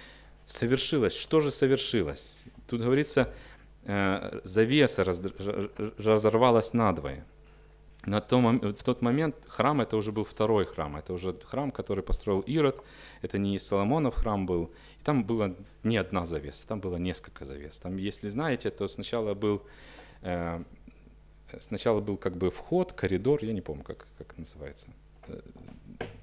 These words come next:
при, при, там какой-то... Как? Ладно, я забыл. Х-, да, вот. Э, потом двери идут,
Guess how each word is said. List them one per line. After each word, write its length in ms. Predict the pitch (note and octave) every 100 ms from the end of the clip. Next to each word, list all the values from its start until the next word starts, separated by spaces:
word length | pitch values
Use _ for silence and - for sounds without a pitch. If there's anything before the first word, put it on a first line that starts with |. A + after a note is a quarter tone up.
| - - - - - - - -
при, 480 | A2+ B2 C3+ B2+ B2 -
при, 260 | A#2+ B2
там 180 | - G#2
какой-то... 360 | - - - - - - - -
Как? 160 | - - - - - - -
Ладно, 240 | G#2+ D#2 - - - -
я 100 | B2
забыл. 300 | G#2 F#2+ C#2 - - - - - - - - - - - -
Х-, 100 | - - - - - - - - D#3+ - - - - - - - - - A#2
да, 160 | C3 - -
вот. 260 | G#2 - - - - - - -
Э, 280 | A2+ G#2+ A2 - - - - - -
потом 280 | A#2 G3
двери 400 | C#3 C3+ A#2+ A2
идут, 300 | A#2 D3+ F#3+